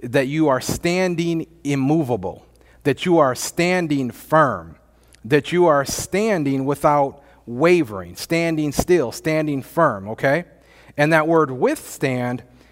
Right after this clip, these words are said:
is the same word for resist. It's the same Greek word that you see resist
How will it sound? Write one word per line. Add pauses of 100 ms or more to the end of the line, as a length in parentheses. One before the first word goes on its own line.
(100)
is
the
same
word
for
resist. (300)
It's
the
same
Greek
word
that
you
see
resist